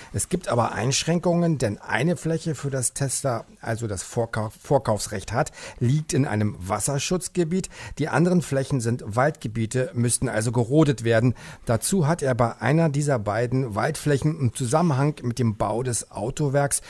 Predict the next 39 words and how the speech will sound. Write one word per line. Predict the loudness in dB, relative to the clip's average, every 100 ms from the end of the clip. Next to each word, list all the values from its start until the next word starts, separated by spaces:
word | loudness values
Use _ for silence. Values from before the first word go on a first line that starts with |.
| -16 -14 0
den | 4 4
Ro-, | 2 -4
Antrag | 2 2 4 2 2 0
auf | -2 2
Rodung, | 6 8 8 6
äh, | 4 0
bereits | 0 0 0 -2 -4
gestellt. | -2 -2 0 2 0 -4 -16 -6
Hier | -4 -2
geht | -2
es | -6 -6
um, | -4 -4 -6
äh, | -6 -2 -2 -2 -4
hundert | 0 2 2 -2 -4
Hektar. | -4 2 0 0 -12 -14 -10 -2
Das | 2 2 0
wird | 0
allerdings | 2 2 2
noch | -2 0
beim | 0 2
Lun-, | 4 4 2 4
Landesamt | 4 4 2 -4 -6
für | -2 -4 0
Umwelt | 2 4 4 2
geprüft. | -2 -4 2 2 2 -2
Und | 0
ob | 0 2
man | 2 2
da | 2 2
jetzt | 2 2 2
so | 2
einfach, | 2 2 2 -4 0
also | 2 4
auf | 4 2
dem | 0 2
Gelände | 2 4 4
des | 2 -2
künftigen | -2 -2 -2 -4 -2 -2 -4
Autowerks, | -6 -2 0 0 0